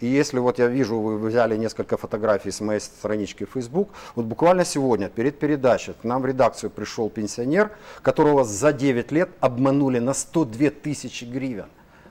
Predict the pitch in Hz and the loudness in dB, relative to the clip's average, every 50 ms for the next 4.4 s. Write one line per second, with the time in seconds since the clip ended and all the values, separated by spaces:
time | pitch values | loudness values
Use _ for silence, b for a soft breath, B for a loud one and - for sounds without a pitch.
0 | B - 120 143 - - - 180 165 139 127 143 143 - 127 117 - - 101 - | B -2 -2 -2 -2 0 0 0 0 2 0 0 0 0 -4 -6 -6 -8 -10 -10
1 | - 95 92 101 92 87 80 73 65 - B B B B B B B B B B | -10 -8 -8 -6 -6 -8 -10 -12 -16 -20 B B B B B B B B B B
2 | 113 135 170 160 - - - - - - 113 120 131 127 120 - 143 - - 175 | 2 4 4 4 2 -2 -6 -6 -6 -6 -2 0 0 0 0 0 -4 -2 0 2
3 | 160 160 147 - - 147 151 151 151 147 151 151 143 - 131 - 131 123 127 127 | 4 4 4 2 2 4 4 6 6 6 6 4 4 2 -2 0 2 2 2 2
4 | 127 131 160 185 196 196 190 185 | 2 2 2 2 2 2 0 -4